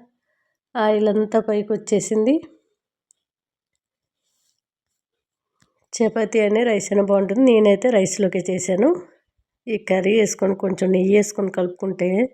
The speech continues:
చాలా చాలా బాగుంటుంది. లాస్ట్లో కొద్ది కొత్తిమీర వేసుకోండి. నువ్వులు ఎంత ఎక్కువ తీసుకుంటే ఆరోగ్యానికి అంత మంచిది.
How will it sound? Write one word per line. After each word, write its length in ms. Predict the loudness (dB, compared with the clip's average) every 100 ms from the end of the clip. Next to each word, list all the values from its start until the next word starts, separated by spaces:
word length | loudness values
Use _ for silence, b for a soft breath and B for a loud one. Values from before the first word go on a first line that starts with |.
| _ b b b b -12 -2
చాలా 240 | 0 0 2
చాలా 180 | 2 2 2
బాగుంటుంది. 520 | 0 -2 -6 -4 -6 -8 _ _ _ _ _ _ _ _ _ _ _ _ _ _ _ _ _ _ _ _ _ _ _ _ _ _ _ _ _ -4 -2
లాస్ట్లో 340 | 0 -2 -6 -4
కొద్ది 200 | -4 -6 -4
కొత్తిమీర 360 | -6 -4 -2 0
వేసుకోండి. 480 | -2 -4 -4 2 2 0 -4 _ _ _ _ _ _ _ _ _ _ _ _ _ -4 -2
నువ్వులు 380 | 0 2 2 2 -2 -14 _ _ _ _ _ _ _
ఎంత 320 | -4 0 0 2 0
ఎక్కువ 240 | 0 -4
తీసుకుంటే 560 | 0 -2 -2 -6 -4 -4 -6 _ _ -8
ఆరోగ్యానికి 540 | -2 -2 0 -2 -2
అంత 260 | 0 -2 0
మంచిది. 500 | 0 0 -2 -8 -8